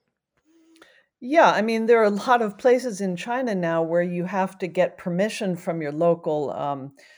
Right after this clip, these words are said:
your, your local party committee that, that manages a small village in order to get a train ticket or get a plane ticket or go out and buy things. It's just, you know, it's a reversion to the Cultural Revolution,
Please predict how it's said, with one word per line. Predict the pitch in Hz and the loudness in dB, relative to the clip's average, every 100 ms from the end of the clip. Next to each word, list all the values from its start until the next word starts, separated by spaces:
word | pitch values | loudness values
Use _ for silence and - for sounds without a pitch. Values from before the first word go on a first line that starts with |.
| _ - | _ -10
your, | 165 - | -8 -6
your | 170 | -2
local | 175 196 196 185 | 6 6 6 -4
party | - - 247 233 | -4 -2 -2 -2
committee | 180 170 165 165 160 | -6 -6 -4 -4 -4
that, | 151 135 143 | -6 -8 -6
that | 151 143 | -8 -4
manages | 156 156 156 151 147 | -4 -4 -6 -6 -8
a | 143 | -10
small | - - 147 143 | -12 -6 -2 -2
village | 135 190 170 156 | 0 0 0 -2
in | 170 | -4
order | 170 175 170 | -2 0 -2
to | 165 | -4
get | 160 151 143 | -8 -6 -6
a | |
train | 139 - 220 226 214 | -10 -12 -8 -6 -6
ticket | 208 214 - 190 190 180 | -6 -6 0 4 6 4
or | 139 | 0
get | 135 147 | -4 -6
a | - | -8
plane | _ 202 190 190 175 | _ -4 -2 -2 -2
ticket | 180 165 165 160 156 | -4 -2 0 0 0
or | 151 147 | -4 -6
go | - 156 | -2 0
out | 156 151 | 2 0
and | 147 135 - | -2 -8 -6
buy | 131 175 185 | -4 0 -2
things. | 180 190 170 165 165 156 | -2 -2 -2 -2 -6 -10
It's | - 170 - | -12 -12 -14
just, | - 185 175 175 - | -4 0 0 -2 -10
you | |
know, | 202 156 156 - - - | -4 -2 -4 -10 -20 -6
it's | 190 185 | -6 -4
a | 190 | -4
reversion | 170 151 165 180 175 180 165 | -4 -4 0 0 0 -4 -4
to | 180 | -8
the | 151 143 | -6 -6
Cultural | - 165 156 170 147 | -4 -4 -2 -6 -6
Revolution, | 143 139 156 208 208 185 170 | -6 -6 -6 -6 -6 -4 -6